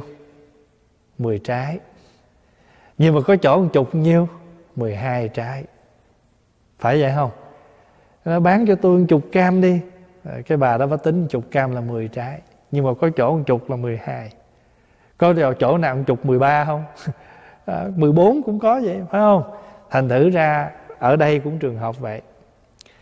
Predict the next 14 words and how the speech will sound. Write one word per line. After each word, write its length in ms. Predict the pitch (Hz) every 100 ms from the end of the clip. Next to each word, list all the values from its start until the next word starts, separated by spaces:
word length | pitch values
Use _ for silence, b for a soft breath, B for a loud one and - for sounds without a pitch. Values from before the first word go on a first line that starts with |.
| b b b
Cái 100 | 185
chữ 240 | 170 131 -
ức 260 | 226 254 -
á, 60 | - -
là 80 | 117
một 160 | 113 -
con 180 | 139 135
số 560 | - 151 180 226 - - - -
và 360 | 127 120 110 104
Việt 280 | 113 113
Nam 240 | 143 139 139
mình 100 | 113
tính 200 | 123 156
khác, 280 | 160 147 165